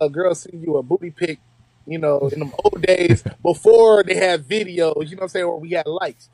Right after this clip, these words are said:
Speaker 1: You know, we was curious about what else he can show,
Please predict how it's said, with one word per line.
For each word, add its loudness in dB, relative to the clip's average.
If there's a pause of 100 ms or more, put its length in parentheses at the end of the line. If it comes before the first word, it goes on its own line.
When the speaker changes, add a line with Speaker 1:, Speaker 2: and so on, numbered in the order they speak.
(200)
Speaker 1:
You -16
know, -4
we -8
was -10
curious -8 (320)
about 0
what -2
else 2
he -14
can -12
show, -6